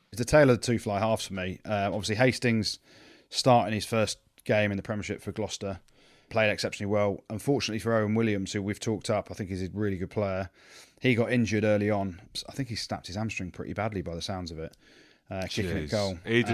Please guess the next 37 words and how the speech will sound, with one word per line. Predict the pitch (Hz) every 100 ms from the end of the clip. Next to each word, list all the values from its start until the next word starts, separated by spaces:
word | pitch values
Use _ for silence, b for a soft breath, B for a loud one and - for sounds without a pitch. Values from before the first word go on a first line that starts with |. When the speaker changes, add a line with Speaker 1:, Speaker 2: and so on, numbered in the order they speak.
| 110
Speaker 2:
he's | 113
Speaker 1:
Um, | 98
Speaker 2:
not | 101
had | 95
luck, | 87 80
has | 95 85
he? | 82 85
Speaker 1:
No, | 123 113 104 98 -
and | 117
he, | 135 131
you | - 127
know, | 120
he's, | 120 -
he's, | 131 113 - -
he's | 131 120
gonna, | 131 - 73
was | 123 139 110
gonna | 117
be | 101 104 98
or | 104 104
is | 120
gonna | - 104
be | 98
the | 95
guy | 110 101 98
that | 95 95 - B B B B B
is | 107 104
a |
real | 110 104
fulcrum | - 113 - 107 98
for | - 101 98
Worcester's | 110 104 107 92
attack, | - 110 85 - - _
um, | 101 95 95 92 92
and | 107 101
leadership. | 107 98 - 90 -
And | 98 95 85